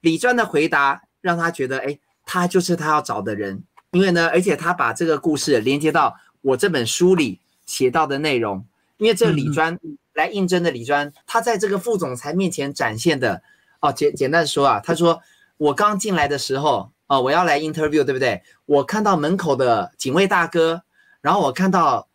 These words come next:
Speaker 1: 分行的客服人员，还有我看到李专，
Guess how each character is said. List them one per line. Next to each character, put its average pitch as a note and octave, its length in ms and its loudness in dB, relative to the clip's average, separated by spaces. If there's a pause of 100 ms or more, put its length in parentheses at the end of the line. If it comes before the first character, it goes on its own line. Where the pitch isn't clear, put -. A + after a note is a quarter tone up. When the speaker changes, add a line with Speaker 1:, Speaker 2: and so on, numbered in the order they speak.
(240)
Speaker 1:
分 A3+ 160 0
行 E3 240 0
的 C#3+ 460 2
客 B3 160 0
服 E3+ 160 -2
人 D3+ 180 0
员， C3+ 300 -4 (300)
还 D#3 140 0
有 G#3 120 4
我 B2+ 180 2
看 F#3 200 0
到 D#3+ 240 2
李 C3+ 240 -6
专， D#3+ 340 -4